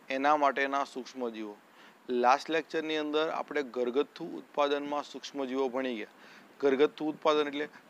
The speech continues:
નાના સ્કેલમાં. હવે આપણે અહીંયા મોટા સ્કેલમાં જોવાનું છે કે સૂક્ષ્મજીવોનો આપણે કઈ રીતે ઉપયોગ કરી શકીએ. તો સૂક્ષ્મજીવો દ્વારા માનવજાતને ઉપયોગી એવા ઘણા બધા ઉત્પાદનો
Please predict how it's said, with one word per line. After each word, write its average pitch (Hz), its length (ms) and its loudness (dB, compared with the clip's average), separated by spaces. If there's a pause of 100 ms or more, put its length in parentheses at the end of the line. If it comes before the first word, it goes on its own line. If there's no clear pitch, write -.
નાના 139 320 0
સ્કેલમાં. 113 520 -6 (420)
હવે 127 140 2 (140)
આપણે 147 280 0
અહીંયા 156 220 2
મોટા 120 460 2
સ્કેલમાં 147 460 2
જોવાનું 131 420 2
છે - 360 -8 (120)
કે 135 120 -4
સૂક્ષ્મજીવોનો 139 800 0
આપણે 131 360 0
કઈ 135 180 2
રીતે 127 240 -6
ઉપયોગ 123 380 -6
કરી 110 180 -10
શકીએ. - 320 -18 (2250)
તો 165 100 4
સૂક્ષ્મજીવો 156 680 0
દ્વારા 143 340 8 (380)
માનવજાતને 143 760 8
ઉપયોગી 143 520 0
એવા 131 300 6 (340)
ઘણા 131 260 8
બધા 143 260 8
ઉત્પાદનો 131 720 4